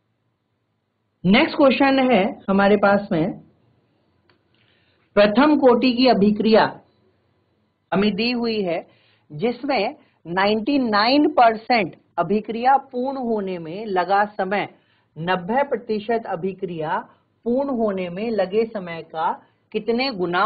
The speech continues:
होता है। तो हमें यहाँ पर इस question में दो percentage दी हुई हैं,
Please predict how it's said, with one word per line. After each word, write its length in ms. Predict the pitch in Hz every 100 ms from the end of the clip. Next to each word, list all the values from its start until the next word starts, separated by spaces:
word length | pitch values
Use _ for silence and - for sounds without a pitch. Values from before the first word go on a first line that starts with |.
| 220
होता 340 | 175 151 143
है। 200 | 117 113 _ _ _ _ _ _ _ -
तो 120 | 254 247 -
हमें 280 | 220 254 311
यहाँ 440 | 254 214 214 269 277
पर 320 | 214 180 196 - 233
इस 160 | 254
question 500 | - 226 220 262 247
में 240 | 180 190 - _ _ _
दो 280 | 143 147 269 240 285 - _
percentage 640 | 190 185 226 233 233 285 240
दी 120 | 247
हुई 280 | 240 240 233
हैं, 240 | 196 175